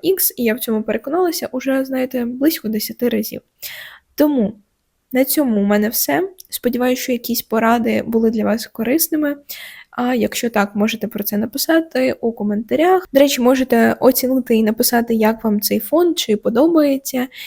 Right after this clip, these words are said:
І також дякую вам за те, що завжди пишете і підтримуєте. Це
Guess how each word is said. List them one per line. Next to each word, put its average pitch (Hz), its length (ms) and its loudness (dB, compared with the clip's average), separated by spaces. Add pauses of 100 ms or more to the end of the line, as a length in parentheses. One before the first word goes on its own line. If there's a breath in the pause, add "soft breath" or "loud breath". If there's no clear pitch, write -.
(160 loud breath)
І 247 300 0
також 233 300 0
дякую 220 340 0
вам 214 160 2
за 220 100 -6
те, 214 180 0
що 208 280 0
завжди 220 500 0
пишете 220 580 0
і 214 100 -4
підтримуєте. 311 760 0
Це 240 380 0